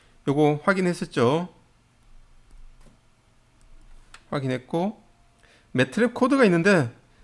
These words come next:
지난 시간에 여기까지 했을 거예요. 매트랩 코드는 자세하게 보진 않을 텐데 우리가 뭐 프로그래밍 수업이 아니니까.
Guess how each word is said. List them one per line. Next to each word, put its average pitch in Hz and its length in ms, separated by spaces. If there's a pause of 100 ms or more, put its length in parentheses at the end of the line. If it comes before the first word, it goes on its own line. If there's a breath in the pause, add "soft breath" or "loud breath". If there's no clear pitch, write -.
(200 soft breath)
지난 226 240
시간에 196 320
여기까지 202 360
했을 156 220
거예요. 139 300
매트랩 135 340
코드는 196 560
자세하게 165 460
보진 165 280
않을 110 200
텐데 156 260
우리가 120 300
뭐 110 220
프로그래밍 139 440
수업이 139 300
아니니까. 120 640